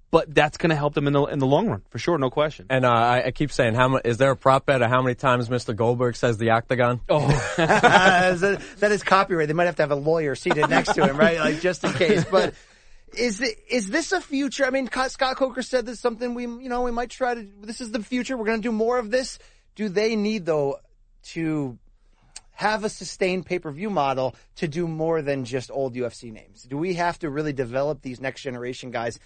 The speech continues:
Speaker 3: and make fights, uh, that matter outside of that? Or can you get away for a long stretch with bringing in Vitor Belfort, which constantly re-rolling the dice with all these washed-up rampages that you have there?
Speaker 1: You're gonna have to, because I think that's still, like, a U F C thing right now. U F C still bringing in the G S P.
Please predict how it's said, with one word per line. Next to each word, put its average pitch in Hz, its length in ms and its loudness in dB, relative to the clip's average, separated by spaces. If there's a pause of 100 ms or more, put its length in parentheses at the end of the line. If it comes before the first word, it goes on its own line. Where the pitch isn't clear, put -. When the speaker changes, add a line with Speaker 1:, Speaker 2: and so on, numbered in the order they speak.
(140)
Speaker 3:
and 147 160 -4
make 156 200 -4
fights, - 520 -6 (260)
uh, 135 140 -6
that 139 180 -2
matter 147 340 0
outside 139 380 -2
of 127 60 -8
that? 123 220 -4 (180)
Or 175 160 -2
can 185 160 -2
you 180 100 -2
get 180 200 0
away 196 280 0
for 170 220 -4
a 156 80 0
long 160 260 -2
stretch 190 320 -6
with 147 180 -2 (280)
bringing 170 260 -2
in 151 140 -2
Vitor 135 320 -2
Belfort, 135 380 -2
which 127 140 -8
constantly 170 440 -2
re-rolling 165 500 0
the 139 60 -2
dice 160 260 0
with 139 100 -2
all 139 120 2
these 131 160 -4
washed-up 135 360 -2
rampages 131 460 -6
that 113 120 -12
you 117 80 -12
have 165 200 -10
there? - 160 -20 (220)
Speaker 1:
You're 165 140 0
gonna 214 140 4
have 190 340 2
to, 185 120 0
because 156 240 -4
I 160 60 2
think 180 200 0
that's 165 120 -4
still, 175 180 0
like, 156 120 -2
a 131 60 -2
U 135 200 -2
F 120 60 -6
C 131 220 -4
thing 117 200 -6
right 104 160 -6
now. 98 200 -14
U 127 180 -2
F 131 80 -6
C 160 140 -2
still 151 200 -2
bringing 131 320 -2
in 123 60 -2
the 120 140 -2
G 120 200 -4
S 110 100 -4
P. 117 300 -8